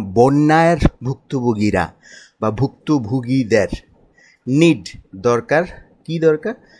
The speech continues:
আর্জেন্ট সাপোর্ট, জরুরি সহায়তা, জরুরি সাহায্য, সহায়তা, সমর্থন তাদের দরকার। এটা হচ্ছে আমাদের হেডলাইন। আমরা যদি সাব হেডলাইনের দিকে যাই, দেখুন এটি শুরু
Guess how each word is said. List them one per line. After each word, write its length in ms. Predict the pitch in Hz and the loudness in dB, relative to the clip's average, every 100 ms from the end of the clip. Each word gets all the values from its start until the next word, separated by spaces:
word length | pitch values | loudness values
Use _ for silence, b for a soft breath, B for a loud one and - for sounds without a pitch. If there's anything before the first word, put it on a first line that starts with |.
| b b - | b b -2
আর্জেন্ট 540 | 123 120 110 123 120 120 - | 0 0 -2 -4 -4 -8 -10
সাপোর্ট, 440 | - - 131 101 90 - - - 98 | -8 -2 2 2 0 -10 -20 -18 -2
জরুরি 500 | 135 147 147 147 147 | 2 2 2 0 -2
সহায়তা, 600 | 143 - 113 120 110 - 175 233 _ - | -2 -8 -8 -6 -8 -8 -10 -12 _ -14
জরুরি 500 | 95 123 117 120 120 - | -4 -2 -2 -4 -4 -6
সাহায্য, 480 | 120 113 123 110 131 | -6 -8 -10 -8 -10
সহায়তা, 540 | - 113 117 110 - | -8 -10 -8 -8 -8
সমর্থন 580 | 131 - 107 104 - 156 220 B B B _ | -4 -4 -4 -10 -12 -12 -12 B B B _
তাদের 280 | 110 101 147 202 156 95 110 | -4 0 -2 -4 -14 -8 -2
দরকার। 360 | 104 - 90 76 - _ _ - | -2 -2 -8 -8 -14 _ _ -6
এটা 100 | 117 | -4
হচ্ছে 160 | 113 175 | -4 -6
আমাদের 260 | 139 107 98 | -6 -6 -6
হেডলাইন। 420 | 98 92 90 90 85 _ B B B B B B - | -8 -10 -10 -10 -18 _ B B B B B B -2
আমরা 160 | 143 | 0
যদি 100 | 156 | 0
সাব 260 | 156 175 170 | 0 2 4
হেডলাইনের 380 | 165 160 165 160 | 4 4 2 2
দিকে 240 | 151 151 160 | -2 -2 0
যাই, 140 | 190 | 0
দেখুন 240 | 151 156 | 0 0
এটি 200 | 147 131 | -2 0
শুরু 220 | 135 151 | -2 2